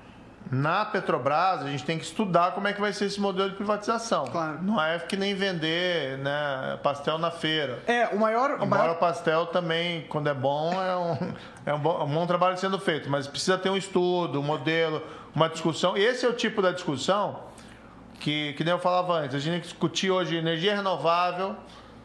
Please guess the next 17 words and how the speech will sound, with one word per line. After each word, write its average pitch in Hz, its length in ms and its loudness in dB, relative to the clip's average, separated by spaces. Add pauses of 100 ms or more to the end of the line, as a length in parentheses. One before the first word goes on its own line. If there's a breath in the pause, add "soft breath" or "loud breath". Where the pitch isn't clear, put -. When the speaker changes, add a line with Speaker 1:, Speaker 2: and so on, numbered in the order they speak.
(140 loud breath)
Speaker 1:
mundo 214 280 2
digital, 180 760 2 (920 loud breath)
e 160 100 4
a 185 80 6
gente 214 220 -2
tá 214 100 4
preso 214 360 2
numa 208 140 2
discussão 196 680 0
da 147 180 0
década 214 240 0
de 233 80 0
noventa. 196 640 0 (960 loud breath)
Na 156 120 0
década 196 260 2
de 269 60 -2
noventa, 233 680 0